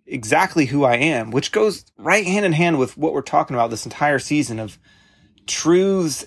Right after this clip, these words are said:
and mysteries that are, are important, but that are not obvious. They have some ambiguity. Um, and so Jesus here is in that role of passing by the disciples and being unrecognized.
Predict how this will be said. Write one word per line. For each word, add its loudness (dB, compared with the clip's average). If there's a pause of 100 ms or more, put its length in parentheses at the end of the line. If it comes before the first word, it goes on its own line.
and -2
mysteries 0
that 2
are, 0 (560)
are 0
important, 0
but -2
that 2
are 2
not 0
obvious. 2
They -4
have 0
some -2
ambiguity. -4 (640)
Um, 2
and -2
so 4
Jesus -2
here 0
is -4
in -8
that -2
role 0
of -12
passing 0
by 2 (800)
the -4
disciples -2
and -6
being -2
unrecognized. -2